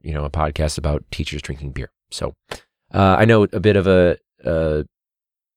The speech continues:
heavier opening and closing, one heartwarming and one, uh, obviously sad, but, um, at least a little bit, you know, poetic. Um, but yeah, that's, that's the episode for this week. Um, by the time I'm,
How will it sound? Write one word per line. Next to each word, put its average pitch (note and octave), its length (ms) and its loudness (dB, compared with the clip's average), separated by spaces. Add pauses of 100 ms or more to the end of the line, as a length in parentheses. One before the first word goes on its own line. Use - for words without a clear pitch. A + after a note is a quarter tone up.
(180)
heavier G2+ 720 2
opening F#2+ 280 2
and E2+ 100 -4
closing, D#2+ 400 2
one F2+ 220 4
heartwarming D#2+ 440 -2
and D2+ 140 -6
one, D#2 320 -2 (560)
uh, D2 180 -6
obviously D2+ 320 -6
sad, D#2+ 340 0
but, D2 280 -4
um, C#2+ 400 -4 (540)
at D#2+ 100 -6
least E2 160 -6
a D#2+ 40 0
little D#2+ 140 0
bit, D2+ 180 0 (320)
you - 60 -6
know, C#2+ 80 -6
poetic. E2 540 2 (680)
Um, C2+ 440 -8 (840)
but - 280 0 (120)
yeah, F2 160 0
that's, - 240 -4
that's F2 240 0
the E2+ 140 0
episode D#2 360 -4
for C2+ 100 -8
this C2+ 180 -6
week. - 240 -8 (500)
Um, B1 400 -8 (800)
by E2 120 2
the D#2+ 60 2
time G#2+ 220 2
I'm, E2+ 160 -2